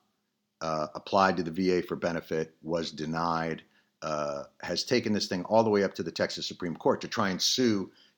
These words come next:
K B R to get some recourse or to sue the Texas Ranger so that they can't fire you for, uh, uh, losing your job based on,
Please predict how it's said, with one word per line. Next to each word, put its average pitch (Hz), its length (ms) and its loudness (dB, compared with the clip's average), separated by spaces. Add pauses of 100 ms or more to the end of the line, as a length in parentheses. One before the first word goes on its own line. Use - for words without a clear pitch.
K 107 160 2
B 90 120 0
R 113 240 8
to - 100 -6
get 95 240 -2
some 123 320 4
recourse 104 460 0
or 82 140 -6
to 80 60 -6
sue - 240 0
the 92 100 0
Texas 92 360 -2
Ranger 113 240 2 (200)
so - 180 -4
that 98 220 2
they 95 100 0
can't 101 380 -4
fire 107 480 6
you 90 240 -2
for, 87 560 -2 (480)
uh, 80 420 0 (280)
uh, 80 200 -4 (140)
losing 95 340 0
your 85 100 -4
job 92 400 4
based 90 340 -2
on, 82 320 -2